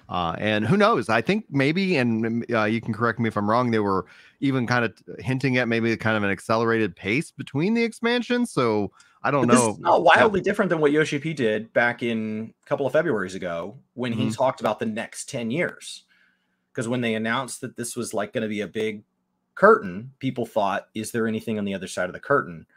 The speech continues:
Speaker 1: Yeah.
Speaker 2: Um, and so he had to talk about the ten-year plan. So I think announcing three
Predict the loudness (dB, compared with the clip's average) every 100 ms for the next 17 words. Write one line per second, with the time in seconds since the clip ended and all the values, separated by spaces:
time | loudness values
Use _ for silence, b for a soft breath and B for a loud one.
0 | _ -6 -4 -2 -4 -4 -6 -4 -4 -2
1 | -2 0 -2 -2 -2 -2 -4 -6 -8 -8
2 | -8 -8 -10 -10 -12 -12 -6 -6 -4 -6
3 | -6 -6 -4 -2 -4 -4 -6 -6 -8 -6
4 | -4 -4